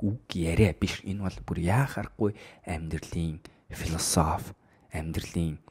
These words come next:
нэг томьёолын нэг хэсэг байгаад байгаа юм. Зөв томьёолын нэг хэсэг. Тийм болохоор би Балер Өдрөг байх гэдэг юм ярьж байна. Балер Өдрөг байхын тулд бид нар амьдралын бодит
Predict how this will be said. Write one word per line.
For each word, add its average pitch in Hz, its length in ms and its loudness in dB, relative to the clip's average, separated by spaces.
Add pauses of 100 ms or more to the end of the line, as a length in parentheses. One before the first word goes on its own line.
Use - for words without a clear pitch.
(400)
нэг 87 240 -10
томьёолын 85 720 0
нэг 71 80 -14
хэсэг - 320 -8
байгаад 82 400 -4
байгаа - 240 -8
юм. - 80 -20 (400)
Зөв 117 240 12
томьёолын 82 560 0
нэг 92 160 -12
хэсэг. - 240 -8 (560)
Тийм 170 240 10
болохоор 95 400 4
би 85 160 2 (240)
Балер 80 400 4
Өдрөг - 480 -6
байх - 320 -6
гэдэг - 160 -14
юм 113 160 -10
ярьж - 320 -14
байна. - 240 -20 (720)
Балер 135 320 12
Өдрөг 135 320 8
байхын 90 320 6
тулд - 240 6
бид - 160 4
нар - 240 2
амьдралын 82 640 6
бодит 78 480 12